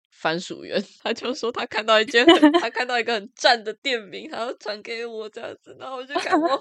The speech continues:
Speaker 1: 汪番薯园直接笑出来，我就 <laughs>
Speaker 2: 但是真的也蛮好笑，我看的时候我嘴角也忍不住。<laughs>
Speaker 1: 然后我就
Speaker 2: 我嘴角也压不下来。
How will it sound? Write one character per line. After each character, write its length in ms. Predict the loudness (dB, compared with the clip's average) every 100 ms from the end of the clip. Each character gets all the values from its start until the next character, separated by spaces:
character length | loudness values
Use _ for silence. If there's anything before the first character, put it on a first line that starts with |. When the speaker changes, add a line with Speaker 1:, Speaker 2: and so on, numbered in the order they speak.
| -6 -6
Speaker 1:
汪 200 | -4 -4
番 220 | -8 -8 -10
薯 340 | -16 -16 -12
园 240 | -10 -12 -14
直 180 | -18
接 120 | -14 -14
笑 320 | -6 -4 -4
出 300 | -8 -12 -10
来， 80 | -12 -14 _
我 80 | -12
就 100 | -8
<laughs> 360 | -8 -6 -8 -8
Speaker 2:
但 320 | -8 0 2
是 140 | 2
真 100 | 2
的 80 | 6
也 40 | 8
蛮 240 | 8 8
好 140 | 6 6
笑， 240 | 6 6
我 80 | 4
看 200 | 6 8
的 60 |
时 80 | 8
候 140 | 8 6
我 80 | 6
嘴 180 | 6
角 160 | 8 6
也 140 | 6
忍 240 | 6 6 4
不 140 | 2 0
住。 240 | -2 2 2 2 4
<laughs> 300 | 4 4 -8
Speaker 1:
然 120 | -14 -10
后 120 | -2 0
我 120 | 0
就 320 | -2 -6 -8 _
Speaker 2:
我 60 | -6
嘴 180 | 4 8
角 140 | 8
也 120 | 8
压 140 | 6 6
不 80 |
下 300 | 2 0 0
来。 100 | 0